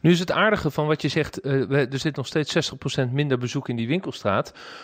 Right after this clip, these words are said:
Eh, hoe lang kunnen winkels en, en ketens, die het ook afgelopen jaren al best wel zwaar hadden, dan heb ik het over de, eh, de fysieke retail vooral,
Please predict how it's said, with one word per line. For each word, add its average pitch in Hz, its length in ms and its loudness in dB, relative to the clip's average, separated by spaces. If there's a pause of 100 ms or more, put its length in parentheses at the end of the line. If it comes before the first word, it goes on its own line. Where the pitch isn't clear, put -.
(100)
Eh, 135 160 6
hoe 143 400 2
lang 151 240 2
kunnen 135 260 0
winkels 156 500 -2
en, 123 260 -6
en 117 240 -2
ketens, 143 500 2
die 120 120 0
het 107 100 -4
ook 113 140 2
afgelopen 117 480 0
jaren 113 280 4
al 107 100 2
best 123 180 0
wel 107 100 -4
zwaar 123 300 2
hadden, 151 240 0
dan 131 80 -2
heb 117 100 -2
ik 107 80 -6
het - 100 -4
over 107 200 -2
de, 104 260 -2
eh, 123 400 -6
de 123 100 -2
fysieke 120 400 2
retail 165 320 -2
vooral, 156 380 -2